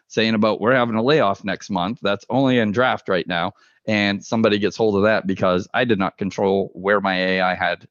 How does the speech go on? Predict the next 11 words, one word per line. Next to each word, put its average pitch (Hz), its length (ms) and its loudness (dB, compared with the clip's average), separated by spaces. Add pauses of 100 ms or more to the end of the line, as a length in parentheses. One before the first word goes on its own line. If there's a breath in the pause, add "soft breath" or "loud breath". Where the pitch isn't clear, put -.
uh, 87 300 -2
access - 460 -2
to. - 140 -8 (320 soft breath)
Same 120 260 2
thing 110 180 4
with 101 160 0
bad 85 240 0
guys, 65 300 -8
right? 87 280 0 (140)
You 104 140 -2
know, 101 180 0